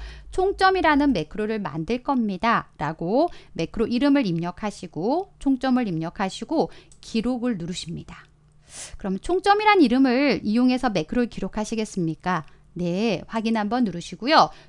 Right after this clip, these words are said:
총점을 구하셔야 되겠죠? 그래서 문제에서 지사부터 지십삼에 총점을 계산하라고 되어 있습니다. 국어부터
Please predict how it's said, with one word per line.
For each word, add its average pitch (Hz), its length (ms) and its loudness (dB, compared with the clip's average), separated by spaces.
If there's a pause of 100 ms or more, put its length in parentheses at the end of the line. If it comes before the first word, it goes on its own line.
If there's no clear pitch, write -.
총점을 381 500 -2
구하셔야 196 480 -4
되겠죠? 175 540 -4 (320)
그래서 - 180 0
문제에서 269 720 4
지사부터 269 880 0
지십삼에 269 1040 0 (260)
총점을 370 480 2
계산하라고 226 760 0
되어 202 200 -6
있습니다. 165 600 -12 (120)
국어부터 190 840 0